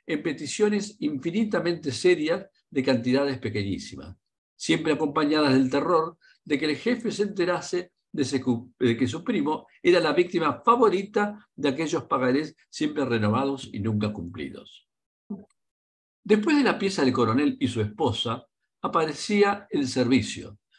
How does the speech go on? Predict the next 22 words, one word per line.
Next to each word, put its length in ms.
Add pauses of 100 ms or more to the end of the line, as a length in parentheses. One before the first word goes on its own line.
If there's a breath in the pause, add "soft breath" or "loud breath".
(140)
guardando 480
la 100
elemental 680
y 120
grosera 460
ley 220
de 140
simetría 680
que 100
lleva 280
a 20
las 120
viviendas 380
tropicales 640 (420 loud breath)
a 280
paralelizar 960 (760)
en 160
las 140
casas 280
de 80
tal 160
magnitud 580